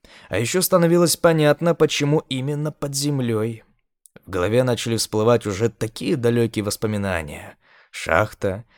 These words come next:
небольшой отряд Алисии и я. Нарвались на какой-то бункер активный, и он открыл по нам огонь.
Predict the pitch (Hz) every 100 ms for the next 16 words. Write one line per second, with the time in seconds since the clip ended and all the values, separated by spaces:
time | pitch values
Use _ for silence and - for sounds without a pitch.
0 | _ - 85 98 - 139 117 101 104 98
1 | 82 78 110 - - 110 - 117 110 123
2 | 101 - _ _ _ - 80 76 76 78
3 | - 82 - 80 - 80 87 104 90 -
4 | 73 - - 76 - - - - - -
5 | 90 110 127 120 131 127 110 110 107 104
6 | 98 98 85 95